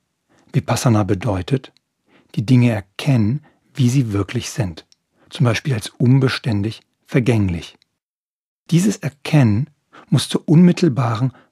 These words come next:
Moment-zu-Moment-Erfahrung werden.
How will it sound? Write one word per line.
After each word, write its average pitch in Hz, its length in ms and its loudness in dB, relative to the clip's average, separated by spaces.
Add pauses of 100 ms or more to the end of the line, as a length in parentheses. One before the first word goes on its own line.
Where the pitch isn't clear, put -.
Moment-zu-Moment-Erfahrung 110 1700 2
werden. 82 400 -10